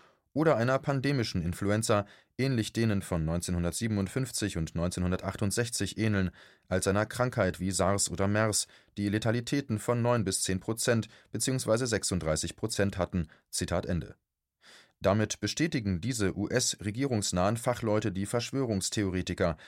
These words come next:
covid neunzehn ist der Influenza ähnlicher als einer pandemisch verlaufenden tödlichen Lungenkrankheit,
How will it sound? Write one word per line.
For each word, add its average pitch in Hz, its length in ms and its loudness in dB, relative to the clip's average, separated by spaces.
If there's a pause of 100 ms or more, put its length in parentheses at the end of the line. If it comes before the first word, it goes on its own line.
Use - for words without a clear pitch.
(240)
covid 95 300 -2
neunzehn 113 500 2
ist - 200 -4
der 110 100 0
Influenza 120 640 0
ähnlicher 120 600 0
als 82 240 -2
einer 87 180 0
pandemisch 101 500 -2
verlaufenden 104 580 0
tödlichen 101 440 -4
Lungenkrankheit, 107 720 0